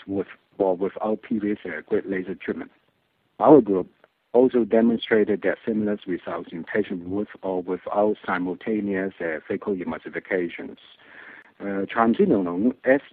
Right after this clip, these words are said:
by reducing the breakdown of the blood retinal barrier. I think, uh, one of the major limitations is,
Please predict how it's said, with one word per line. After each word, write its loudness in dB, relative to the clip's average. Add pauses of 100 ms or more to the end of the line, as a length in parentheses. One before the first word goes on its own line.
by 0
reducing 0
the -4
breakdown 0
of -2 (100)
the -8
blood 0 (720)
retinal -4
barrier. -2 (640)
I -10
think, 6
uh, 2
one 6
of 0
the -4
major 4
limitations 0
is, -16